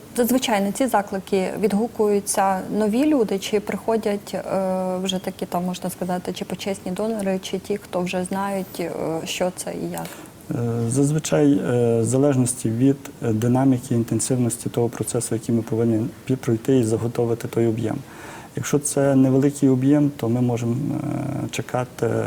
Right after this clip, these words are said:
Speaker 2: як люди, е, скажімо, власним ходом пройдуть. Якщо це більш організований і потреба є визначена, е, йде організація донор-, донорства в тих груп, які, е, на сьогоднішній день потреба є найбільша.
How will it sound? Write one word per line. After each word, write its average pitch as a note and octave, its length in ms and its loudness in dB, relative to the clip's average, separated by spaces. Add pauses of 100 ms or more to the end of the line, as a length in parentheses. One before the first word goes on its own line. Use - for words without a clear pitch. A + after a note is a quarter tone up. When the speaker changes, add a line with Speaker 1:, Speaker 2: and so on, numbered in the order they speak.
(100)
Speaker 2:
як A2+ 180 0
люди, A#2+ 280 2
е, A2+ 120 0 (480)
скажімо, A#2 460 0
власним A#2 460 0
ходом A#2+ 320 2 (400)
пройдуть. A2+ 460 2
Якщо - 240 -2
це C#3 180 0
більш B2 220 2
організований A#2+ 720 2
і A#2+ 380 2 (100)
потреба A#2 420 0
є A#2 420 0
визначена, B2 640 2 (1000)
е, G#2+ 400 0
йде A#2+ 460 0 (200)
організація A#2+ 720 4
донор-, B2 400 0
донорства B2+ 500 -2
в A#2 120 -6
тих C#3+ 160 6
груп, A#2+ 260 2
які, A#2 380 2 (200)
е, A#2+ 40 0
на A2+ 340 2
сьогоднішній A2+ 440 0
день A2+ 200 2
потреба A2 460 -2
є B2+ 180 0
найбільша. D3+ 580 0